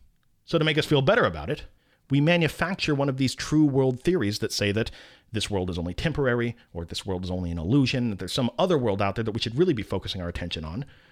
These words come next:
Don't worry about this world. It's messed up anyway. To Nietzsche,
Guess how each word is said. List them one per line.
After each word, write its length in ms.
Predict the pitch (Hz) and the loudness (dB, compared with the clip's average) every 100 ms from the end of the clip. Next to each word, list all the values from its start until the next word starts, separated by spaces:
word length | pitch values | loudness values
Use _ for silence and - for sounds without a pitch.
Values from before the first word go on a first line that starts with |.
| _ - | _ -4
Don't 140 | 143 147 | 0 2
worry 120 | 143 | 4
about 200 | 127 120 | 2 2
this 200 | - - | 0 0
world. 300 | 87 104 - _ _ _ _ | 0 -2 -4 _ _ _ _
It's 120 | - | -2
messed 220 | 139 135 | 0 2
up 120 | 131 170 | 0 2
anyway. 360 | 120 73 - _ _ _ _ _ _ _ _ _ _ _ - | 0 -4 -12 _ _ _ _ _ _ _ _ _ _ _ -2
To 100 | 147 | 2
Nietzsche, 400 | 175 196 151 | 4 2 2